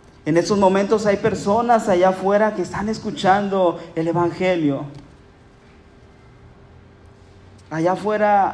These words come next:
hay hermanos de nosotros que están muriendo y están yendo a la presencia de nuestro Señor Jesucristo. Pero también hay personas que están muriendo sin Cristo.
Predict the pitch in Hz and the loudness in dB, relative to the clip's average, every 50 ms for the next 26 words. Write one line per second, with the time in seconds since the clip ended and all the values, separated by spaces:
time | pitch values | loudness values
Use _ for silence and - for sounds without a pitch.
0 | - 165 185 180 202 190 185 190 185 196 214 220 220 214 214 196 175 185 185 180 | -4 -8 -4 -2 -2 -2 0 2 2 2 4 2 2 0 -2 -2 -2 -2 -2 -2
1 | 170 156 - 180 190 208 196 190 202 185 170 156 151 143 - - - - - - | -2 -2 -2 -2 -2 -2 -2 -4 -4 -2 -2 -2 -2 -4 -8 -14 -18 -18 -18 -18
2 | - - - 165 160 - - 180 190 196 202 208 196 190 196 196 202 196 196 190 | -18 -10 -6 -6 -6 -4 -4 -4 -2 -2 -2 -2 -2 -4 -4 -4 -4 -4 -4 -4
3 | 185 180 170 170 - - 185 190 170 196 202 208 202 208 196 185 180 175 - 175 | -2 -2 -2 -4 -6 -8 -8 -8 -6 -6 -6 -4 -2 0 2 2 2 0 0 -4
4 | 160 - - 185 196 208 196 - 196 175 170 170 160 156 147 - 156 151 - 160 | -6 -4 -4 -2 -2 -2 -2 -2 -2 0 0 0 0 -2 -2 -4 -8 -6 -4 -4
5 | 160 165 165 165 170 165 190 - - 190 - - 160 156 151 156 147 117 78 - | -2 0 -2 -2 -4 -6 -10 -12 -12 -10 -6 -4 -4 -4 -4 -6 -12 -14 -14 -16
6 | - - - - - - - - - - - - - - - - - - - - | -18 -20 -20 -20 -20 -20 -20 -20 -20 -20 -20 -20 -20 -20 -20 -20 -20 -20 -20 -20
7 | - - - - - - - - - - - - - - - - - - - - | -20 -20 -20 -20 -20 -20 -20 -20 -20 -20 -20 -20 -20 -20 -20 -20 -20 -20 -20 -20
8 | - - - - - - - - - - - 554 554 - - - - - - - | -20 -20 -20 -20 -20 -20 -20 -20 -20 -20 -20 -20 -20 -20 -20 -20 -20 -20 -20 -20
9 | - - - - - - - - - - - - 160 156 151 151 160 151 156 156 | -20 -20 -20 -20 -20 -20 -20 -20 -20 -14 -6 -4 -2 -2 -2 -2 -2 -2 -2 -2
10 | 156 170 165 165 165 170 156 151 - 170 165 175 180 175 170 165 - - 156 139 | 0 -2 -2 -2 -2 -4 -4 -4 -4 -4 -2 -2 -2 -2 -2 -4 -4 -8 -10 -10
11 | - - 165 175 175 185 196 190 180 180 170 160 147 131 117 95 127 139 - - | -8 -10 -10 -8 -6 -6 -6 -6 -4 -4 -2 -2 -2 -4 -4 -6 -10 -12 -14 -18
12 | - - - - - - - - - - - - - - - - - - - - | -20 -20 -20 -20 -20 -20 -20 -20 -20 -20 -20 -20 -20 -20 -20 -20 -20 -20 -20 -20
13 | - - - - - - - - - - - - - - 151 143 139 135 143 147 | -20 -20 -20 -20 -20 -20 -20 -20 -20 -20 -18 -16 -6 -2 -2 -2 0 0 0 0
14 | 147 143 - - - - | 0 -2 -2 -6 -10 -12